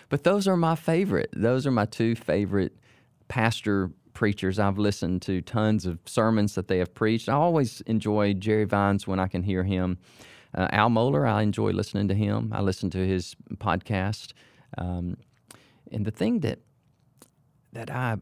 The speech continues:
appreciate so much about these, these teacher, preacher, pastors is I love to learn when I hear a message. And I always love to say, when I, whenever I hear Doctor Patterson especially,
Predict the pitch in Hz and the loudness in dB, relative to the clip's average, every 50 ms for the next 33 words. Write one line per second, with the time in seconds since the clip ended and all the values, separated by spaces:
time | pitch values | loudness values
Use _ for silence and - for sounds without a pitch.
0 | - - - - - 156 147 - - 110 92 90 92 - - - 123 110 107 107 | -8 -16 -14 -4 -4 -4 -4 0 0 2 2 2 0 -2 -4 -2 0 2 2 2
1 | 107 104 - 98 90 98 92 90 - - 107 104 101 95 - - _ _ _ _ | 0 0 -2 -2 0 0 0 0 0 -2 -2 -2 -2 -2 -6 -12 _ _ _ _
2 | _ _ - - 107 104 - - - - 120 113 - 104 98 92 - - 113 101 | _ _ -4 -4 -4 -4 -4 -6 -4 -4 -4 -2 -2 -4 -6 -6 -2 -2 -2 -2
3 | 101 - - 95 92 - 101 95 90 95 95 - - 90 87 82 - - - - | -2 -4 -6 -6 -6 -4 -2 0 0 0 -2 -4 -4 -4 -4 -4 -6 -12 -18 -20
4 | - - _ _ _ - 101 98 95 - - - _ _ _ - 131 156 180 151 | -20 -20 _ _ _ -6 -6 -6 -6 -8 -14 -20 _ _ _ -6 -2 0 0 2
5 | 135 131 120 - - 104 87 90 85 87 85 87 62 50 - - - - 90 82 | 2 0 0 -2 -6 -4 -2 0 0 0 0 0 -2 -4 -8 -10 -8 -6 -4 -4
6 | 78 80 92 87 71 65 69 57 60 - - - - - - - - _ _ _ | -4 -4 -4 -4 -2 -2 -4 -4 -6 -8 -10 -12 -14 -14 -16 -18 -20 _ _ _
7 | _ _ _ _ _ _ - - 92 92 95 98 110 123 131 131 120 - 123 110 | _ _ _ _ _ _ -8 -6 -4 -2 0 0 0 2 2 0 0 2 0 0
8 | 101 101 - - 113 101 98 95 92 98 107 120 131 127 - - 120 120 135 147 | 0 -2 -2 0 2 2 2 2 2 2 2 2 2 0 0 0 0 0 0 2
9 | 147 160 147 143 143 127 135 123 120 - 117 - 117 113 113 113 110 104 - - | 2 2 2 2 2 2 2 0 0 -2 -4 -2 0 0 2 0 0 -4 -4 -4
10 | 110 101 95 - - 101 101 107 - - 95 92 | -4 -4 -6 -4 -4 -2 -2 -2 -2 -4 -6 -6